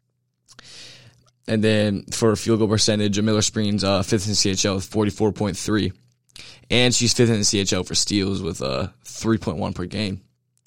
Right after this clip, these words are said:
So, yeah, Marymount, Marymount girls have been doing, uh, pretty good this season. A little better. I'm, my, hold on, just check real quick.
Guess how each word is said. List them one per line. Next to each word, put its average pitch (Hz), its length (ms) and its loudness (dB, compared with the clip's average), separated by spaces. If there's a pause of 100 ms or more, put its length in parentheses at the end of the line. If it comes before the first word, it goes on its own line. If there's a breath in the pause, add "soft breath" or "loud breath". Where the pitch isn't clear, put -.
(340 loud breath)
So, - 160 -2
yeah, 117 140 6
Marymount, 143 440 4
Marymount 135 420 2
girls 117 200 4
have 101 60 -2
been 104 100 -2
doing, 107 220 2
uh, 95 180 2
pretty 104 280 0
good 104 260 2
this 110 100 0
season. 113 460 0 (2500 soft breath)
A - 20 -6
little 143 180 6
better. 131 460 4 (180)
I'm, 131 200 -2 (200)
my, 139 240 0
hold 104 280 -6
on, 82 260 -10
just - 220 -8
check - 200 -12
real 62 220 -12
quick. 52 220 -18